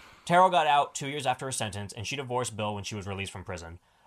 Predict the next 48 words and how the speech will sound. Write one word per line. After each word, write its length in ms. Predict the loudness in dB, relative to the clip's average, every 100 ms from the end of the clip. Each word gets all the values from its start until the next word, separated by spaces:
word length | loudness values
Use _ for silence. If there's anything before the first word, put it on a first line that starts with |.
| -8
Bill 260 | -2 0 0
stayed 200 | -2 -4
in 80 |
prison 300 | -4 -6 -6
for 140 | -8 -10
ten 240 | -8 -6
years 340 | -6 -4 -4 -6
of 80 |
his 140 | -6 -6
seventy-year 340 | -6 -6 -8
sentence 560 | -8 -8 -8 -8 -4 -6
before 320 | -6 -6 -4
being 220 | -4 -6
paroled, 500 | -6 -4 -2 -4 -8 -14 _ _ -6
like 200 | -4 -4
I 40 |
said, 280 | -4 -4 -4
after 260 | -6 -6
killing 480 | -12 -12 -10 -10 -10
a 160 | -12 -16 _ 0
fucking 380 | 0 0 -8
two-month-old 640 | -8 -8 -8 -8 -8 -8 -6
baby. 440 | -8 -8 -12 -16 _ _ _ _ -6
I 120 | -6 0
don't 260 | 0 0 0
get 220 | -4 -2
that 260 | -4 -4 -2
at 160 | 0
all. 320 | 0 -2 -6 _ _ _ _ _
When 160 | -4 2
Bill 160 | 4 4
found 200 | 2 2
out 100 | 0
that 80 | -2
his 100 | 2
wife 260 | 2 2
was 120 | -2
being 240 | -6 -4 -4
released 360 | -6 -4 -4
and 80 | -4
was 120 | -6
divorcing 340 | -6 -6 -6 -6
him, 140 | -6
he 100 | -4
had 140 | -4 -6
this 120 | -10
to 80 | -8
say. 280 | -8 -8